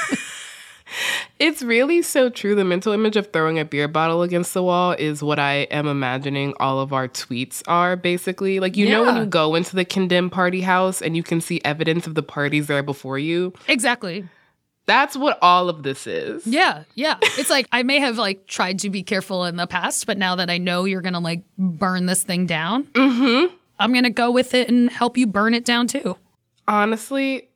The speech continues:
Speaker 1: yeah.
Speaker 2: Yeah.
Speaker 1: That is the vibe that is happening on Twitter. It's end of the world vibe, which means that the jokes are just absolutely immaculate, even
Speaker 2: Yep.
Speaker 1: though, like, the world is ending.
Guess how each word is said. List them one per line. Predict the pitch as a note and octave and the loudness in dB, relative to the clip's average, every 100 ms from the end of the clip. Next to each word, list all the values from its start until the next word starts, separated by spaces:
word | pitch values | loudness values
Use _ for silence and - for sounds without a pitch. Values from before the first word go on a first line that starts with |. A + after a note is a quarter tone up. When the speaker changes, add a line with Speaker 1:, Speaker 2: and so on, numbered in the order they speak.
| - | -14
Speaker 1:
yeah. | D3 C#3 C3+ C3 D#3 | -10 -6 -6 -6 -2
Speaker 2:
Yeah. | F3 | 4
Speaker 1:
That | F#3 G#3 | 6 6
is | G3+ E4+ | 2 2
the | D4+ | 0
vibe | G3+ F#3 D3+ E2 - | 4 4 4 0 -2
that | G#3+ G#3 | 2 2
is | G#3 | 2
happening | G3 F3 F#3 F3+ | 4 4 2 0
on | D#3 | -2
Twitter. | D#3+ F3+ D3+ | 0 0 2
It's | F#3+ - - | 0 -2 2
end | A3 C#4 | 4 4
of | C#4+ | 0
the | A#3+ | 0
world | A#3+ F3 F3 F3 D#3+ | 0 2 2 2 2
vibe, | D3 B2 G2+ F#3+ | 2 2 -2 -2
which | A3+ A#3 | -4 0
means | A#3+ B3+ | 0 2
that | B3 A#3+ | 0 0
the | |
jokes | G3+ E3+ F3+ F#3+ A#3+ - - | -4 -4 0 0 0 -6 0
are | G3+ F#3 | 0 0
just | F3+ F#3 - - | -2 -8 -6 2
absolutely | C#3+ D3+ - D#3+ C#3 C3 B2+ | 2 2 -4 -8 -6 -6 -4
immaculate, | B2+ C3 G#2 C#3 E3+ F3+ F#3+ - | -4 -2 -4 -4 -4 -2 -2 0
even | F3 E3+ E3+ | -2 0 0
Speaker 2:
Yep. | D#3 | 2
Speaker 1:
though, | C#3 C3 - - - - _ | 0 -2 -4 -12 -20 -20 _
like, | A#3 - | 0 2
the | A3+ | 4
world | A#3+ C#4 G3 | 6 4 4
is | F3+ F3 D#3 | 2 0 0
ending. | D#3 D#3+ C#3+ A#2 F#2+ | 0 0 -2 -4 -6